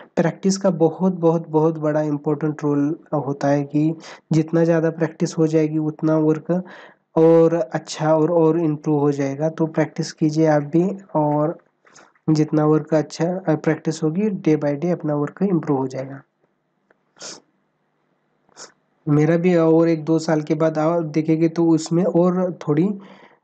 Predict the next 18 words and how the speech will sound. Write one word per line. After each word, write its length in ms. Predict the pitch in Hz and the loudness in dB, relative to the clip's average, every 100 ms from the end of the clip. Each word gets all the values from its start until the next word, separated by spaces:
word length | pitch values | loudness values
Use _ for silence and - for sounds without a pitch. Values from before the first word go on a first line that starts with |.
| - | 0
ग्रोथ 600 | 156 151 139 143 165 160 | 2 4 2 2 0 0
आपको 260 | 147 - 147 | -4 -4 -4
दिखेगी। 540 | 139 - 127 123 131 - _ _ _ _ _ _ _ _ _ _ _ _ _ _ _ _ _ _ _ _ _ _ _ _ _ _ _ - _ _ _ _ _ _ _ _ _ _ _ _ _ _ _ _ - - - - - | -4 -6 -8 -10 -14 -16 _ _ _ _ _ _ _ _ _ _ _ _ _ _ _ _ _ _ _ _ _ _ _ _ _ _ _ -20 _ _ _ _ _ _ _ _ _ _ _ _ _ _ _ _ -20 -20 -20 -18 -6
सभी 340 | - 151 165 | -2 0 0
चीज़ें 480 | 180 180 170 180 180 - | 0 -2 2 2 2 0
है, 180 | 151 160 | -2 -2
जो 180 | 151 160 | 0 0
है 160 | 160 | 0
ये 260 | 165 - 160 | -2 -2 0
इंस्टेंट 720 | 165 170 156 156 185 185 190 | 0 0 -2 -2 0 2 2
होती 460 | 180 147 156 - 165 | 0 0 -2 0 2
नहीं 280 | 160 151 | 2 2
है 60 | 147 | -2
कि 220 | 147 156 | -2 -2
अचानक 580 | 156 143 156 156 156 156 | -2 -2 0 0 0 -2
कहीं 280 | 151 147 151 | -2 0 0
पे 280 | 147 156 156 - - _ | 2 0 0 -10 -20 _
से 380 | - 151 147 | 0 2 4